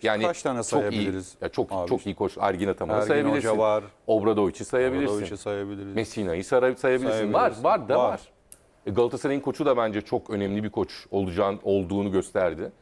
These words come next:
Speaker 2: Pablo,
Speaker 1: A-,
Speaker 2: Pablo Lasso var Real'in.
Speaker 1: e, ama, e, Ituidis
Speaker 2: En iyisi.
Speaker 1: marka.
Speaker 2: Marka, marka.
Speaker 1: Yani Jesus gibi bir marka.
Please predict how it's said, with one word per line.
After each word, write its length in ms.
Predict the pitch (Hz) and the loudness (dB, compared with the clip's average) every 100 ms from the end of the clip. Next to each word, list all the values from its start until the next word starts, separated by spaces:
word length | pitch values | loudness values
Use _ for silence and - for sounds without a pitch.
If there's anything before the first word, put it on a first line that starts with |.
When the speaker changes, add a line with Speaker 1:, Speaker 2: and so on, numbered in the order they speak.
| _ | _
Speaker 2:
Pablo, 400 | 110 107 104 95 - | -2 0 0 -2 -4
Speaker 1:
A-, 80 | |
Speaker 2:
Pablo 340 | 117 110 107 101 | -2 0 0 0
Lasso 320 | 98 - 87 | 0 0 0
var 220 | 85 82 _ - | 0 -2 _ -6
Real'in. 380 | 95 92 123 127 | -2 4 4 2
Speaker 1:
e, 40 | - | -2
ama, 420 | 165 156 208 277 _ _ _ - | 0 0 -2 -6 _ _ _ -2
e, 200 | 135 131 | 2 2
Ituidis 720 | - 143 151 156 151 190 - | -2 -2 2 2 2 -2 -4
Speaker 2:
En 120 | 110 | -4
iyisi. 220 | 107 98 127 | -2 0 2
Speaker 1:
marka. 400 | 139 - 98 92 | 2 0 -6 -4
Speaker 2:
Marka, 360 | 98 98 - 78 | -4 -6 -6 -10
marka. 260 | 78 - _ _ _ _ _ _ - | -10 -14 _ _ _ _ _ _ -4
Speaker 1:
Yani 320 | 98 98 90 _ _ _ - | -2 -2 -4 _ _ _ -8
Jesus 540 | 95 170 190 180 - | 2 2 4 0 -2
gibi 260 | 143 139 123 | -2 0 2
bir 80 | 117 | 2
marka. 440 | 101 87 87 80 | 2 0 -4 -8